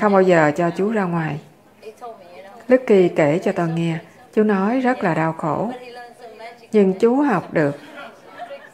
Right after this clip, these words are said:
chút ít thần thông từ người đó. Bây giờ thỉnh thoảng chú có sử dụng, đôi khi ta nói, "Được, không sao, nhưng đừng dùng cho mục đích xấu.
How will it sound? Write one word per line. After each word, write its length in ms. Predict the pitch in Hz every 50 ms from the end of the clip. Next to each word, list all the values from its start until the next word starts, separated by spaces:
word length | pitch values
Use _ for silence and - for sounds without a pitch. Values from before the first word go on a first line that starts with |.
| - - - 214 - - 190 196 196 220 247 - - 233 226 226 220 - 233 233 - - - - - - -
chút 140 | - 269 262 -
ít 120 | 262 262 262
thần 220 | - 240 185 160 147
thông 320 | - 190 185 175 170 170 170
từ 140 | 185 170 156
người 180 | 151 147 143
đó. 240 | 143 151 170 208 247
Bây 140 | - 208 185
giờ 220 | 175 180 165 160 156
thỉnh 220 | - 160 156 175
thoảng 360 | - 208 170 147 156 165 202 214
chú 140 | - 220
có 160 | 220 214 - 240
sử 160 | 233 - 196
dụng, 300 | 202 196 170 147 147 139 -
đôi 100 | 180 185
khi 120 | 185 190
ta 140 | 190 190 175
nói, 160 | 175 185 220
"Được, 320 | 233 196 165 151 156 160
không 160 | - - 185 180
sao, 300 | - - 196 190 190 190
nhưng 220 | 190 196 196 190
đừng 220 | 185 175 156 156
dùng 200 | 170 165 151 151
cho 120 | 147 - 180
mục 140 | 160 147 - -
đích 140 | 208 214 -
xấu. 320 | - 202 185 190 226 269